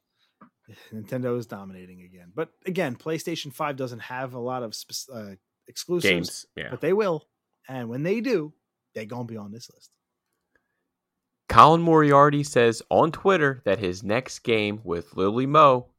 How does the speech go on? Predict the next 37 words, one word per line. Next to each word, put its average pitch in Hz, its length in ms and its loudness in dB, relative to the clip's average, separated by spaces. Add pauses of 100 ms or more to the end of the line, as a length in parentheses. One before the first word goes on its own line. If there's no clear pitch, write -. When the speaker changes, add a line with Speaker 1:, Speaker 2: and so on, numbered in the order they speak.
(160)
Speaker 2:
is 95 160 -6
coming 165 560 2 (380)
this 104 500 0
year. 92 300 4 (600)
Speaker 1:
He 156 180 -2
said 165 340 -2
he's 139 360 -8
writing 165 640 -2 (240)
an 139 100 -8
R-, 135 260 -4 (100)
a 135 60 -12
J 139 200 -2
R 131 140 -2
P 113 160 -14
G. 190 380 -4 (360)
I 143 100 -6
don't 131 360 -4
know 131 280 -2
if - 160 -8 (520)
that's - 360 -8
gonna 123 200 -8
be 123 140 -8
the 110 100 -8
one 262 380 2 (100)
because 156 280 -8
that's 117 220 -16
probably 151 400 -8
a 135 60 -4
little 143 280 -6
bigger 143 400 -8
of 127 100 -10
a 120 60 -12
project. 180 520 -4
That's 120 160 -18
probably 117 240 -16
next 143 300 -18
year. 151 200 -8